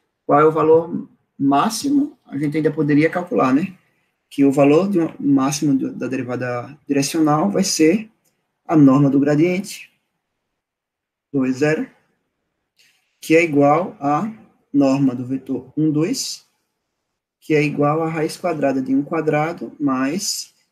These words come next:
dois quadrado. Dois quadrado é quatro, né? Vou colocar quatro aqui. Todo mundo passou no Enem. Isso aqui vai ser raiz de cinco.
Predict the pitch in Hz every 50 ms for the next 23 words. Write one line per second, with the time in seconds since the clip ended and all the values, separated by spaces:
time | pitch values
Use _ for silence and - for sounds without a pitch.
0 | _ _ _ - - 135 143 - - - 180 170 156 147 127 110 95 - 147 143
1 | - _ _ _ _ _ _ _ _ _ _ _ _ _ _ _ _ _ _ _
2 | - - - 147 139 143 147 143 165 - - - - - - - 139 165 190 185
3 | - 143 135 131 - - - - 180 180 - - 107 - - 123 - _ _ _
4 | _ _ _ _ _ _ _ _ _ _ _ _ _ _ _ _ _ _ _ _
5 | _ _ _ _ _ _ _ _ _ _ _ - 131 127 127 123 127 135 - 131
6 | 120 123 123 131 143 156 175 185 190 196 220 220 - - - _ _ _ _ _
7 | _ _ _ _ _ _ _ _ _ _ _ _ _ _ _ _ _ _ _ _
8 | - 135 143 - 151 143 - 151 147 156 151 - 147 147 160 156 139 143 156 165
9 | 180 196 - - - - - -